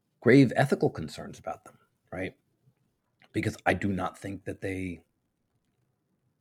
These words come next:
value Palestinian life. I just don't. And, uh, I think that there are a lot of reasons to look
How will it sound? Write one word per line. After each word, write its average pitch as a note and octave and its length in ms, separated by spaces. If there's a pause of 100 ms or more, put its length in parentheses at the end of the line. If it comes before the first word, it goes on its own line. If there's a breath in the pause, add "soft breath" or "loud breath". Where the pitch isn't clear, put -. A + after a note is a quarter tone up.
(120)
value G2 460
Palestinian G#2 560
life. - 360 (420)
I - 40
just - 180
don't. - 200 (1120)
And, F2 400 (680 loud breath)
uh, F2 220 (200)
I F#2+ 120
think F#2+ 360
that F#2+ 220 (300)
there F#2+ 280
are F#2 180 (100)
a F#2 60
lot F2+ 340
of E2 140
reasons F#2+ 800 (120)
to G2 180
look G#2 460